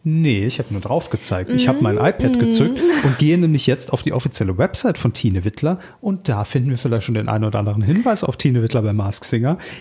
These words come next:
Speaker 1: Denn, ähm, Tine Wittler, und ich,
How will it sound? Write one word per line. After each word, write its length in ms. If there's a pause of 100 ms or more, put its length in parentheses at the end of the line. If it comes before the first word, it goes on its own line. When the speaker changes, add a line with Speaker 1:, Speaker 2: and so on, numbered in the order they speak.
(100)
Speaker 1:
Denn, 460 (420)
ähm, 480 (160)
Tine 260
Wittler, 440 (560)
und 300
ich, 200